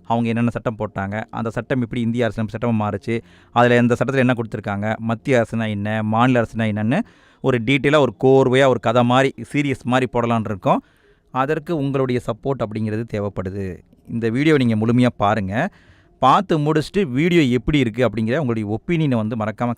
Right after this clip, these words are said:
கமெண்ட்ல போடுங்க. வீடியோ நல்லா இருக்குன்னா ஒரு லைக் போடுங்க. நீங்க கொடுக்குற ஒப்பீனியன், நீங்க போடுற லைக், இந்த ரெண்டு விஷயத்தை வச்சு தான் நாங்க அடுத்தடுத்து வீடியோக்களை வந்து நாங்க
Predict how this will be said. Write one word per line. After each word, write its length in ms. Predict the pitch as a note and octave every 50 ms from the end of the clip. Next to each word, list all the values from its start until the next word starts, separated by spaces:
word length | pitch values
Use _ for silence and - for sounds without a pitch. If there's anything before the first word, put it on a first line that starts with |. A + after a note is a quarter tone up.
| G#2+
கமெண்ட்ல 240 | G2+ A2+ B2 B2 A2+
போடுங்க. 420 | A2 G2+ G2+ F#2+ G2 G#2 C3 F#3 C#4+ - _ _ _ _ _ -
வீடியோ 280 | A#2+ C3+ F3+ G3 F3+
நல்லா 240 | D3 B2+ B2 C#3+ D3
இருக்குன்னா 360 | C#3 B2+ - A#2+ A#2+ D3 D3+
ஒரு 200 | B2+ A2+ G2+ G#2
லைக் 120 | A2 A2 -
போடுங்க. 360 | G#2 G2+ G2+ G2+ A#2 D#3+ A3 - _ _ _ _ _ -
நீங்க 240 | B2+ B2+ C3 B2 A2
கொடுக்குற 380 | - D3+ F#3+ E3+ G3+ D3+ B2+ C3
ஒப்பீனியன், 540 | B2+ - - F#3 F3 E3 D#3+ D#3+ - A2+ -
நீங்க 260 | B2+ C3 B2+ A#2+ A#2 -
போடுற 180 | B2+ C3 C3 A#2+
லைக், 340 | A2 G#2+ G#2+ - _ _ -
இந்த 180 | A2+ A2 G#2+
ரெண்டு 300 | G#2 A2 B2+ D#3 D#3 E3
விஷயத்தை 300 | D3 C#3 - F#3 E3+ D3+
வச்சு 220 | B2 A#2 - D3+ C#3
தான் 220 | D#3+ G3 B3 C#4 _ _ _ _ _ -
நாங்க 520 | C#3+ C3+ C3 B2 A#2+ A#2 A#2 A#2 A#2 - _ _
அடுத்தடுத்து 600 | - A#2+ C#3 E3+ F#3 - G3+ F#3 F3 F#3+ - E3+
வீடியோக்களை 420 | D3 D#3 D#3+ E3 D#3+ C#3+ C#3 C3+
வந்து 300 | B2 B2 B2+ D3+ G3+ G3+
நாங்க 340 | E3+ D3 C3 B2 A#2 A#2 A2